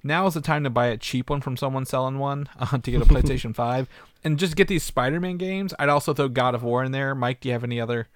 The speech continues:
Speaker 1: PlayStation games?
Speaker 2: Uh, y-, uh, yeah, you can play the entire Uncharted series.
Speaker 1: Yep.
Speaker 2: You know, the earlier game started on P S three, the, the fourth one's on P S four. Play all the Uncharted games. Play the Naughty Dog
Speaker 1: Oh,
Speaker 2: games.
Speaker 1: Last of
Speaker 2: Uh,
Speaker 1: Us.
Speaker 2: all the no-, yeah, Last of Us. Yeah, play all those Naughty Dog games. Yeah,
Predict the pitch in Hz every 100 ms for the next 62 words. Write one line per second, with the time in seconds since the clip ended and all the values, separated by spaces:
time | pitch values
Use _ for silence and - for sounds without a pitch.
0 | - - - - _ _ - - 131 135
1 | 131 123 123 123 143 143 139 139 165 160
2 | 175 147 139 147 180 170 165 170 147 160
3 | 156 143 - 135 143 139 - 143 147 147
4 | 135 135 - 165 151 - 107 98 117 127
5 | 127 120 113 113 127 123 123 117 120 117
6 | - 120 117 110 - 117 107 - 135 127
7 | 127 120 110 110 107 107 110 - 135 -
8 | 127 120 120 113 123 120 - 120 120 113
9 | 131 120 147 147 143 - 135 131 123 127
10 | 127 123 - - - - - 147 120 113
11 | 120 143 156 156 147 139 143 143 139 135
12 | 131 - 123 123 120 135 233 185 139 139
13 | 156 123 139 143 127 113 156 135 139 135
14 | 143 117 113 110 110 110 113 107 160 165
15 | 120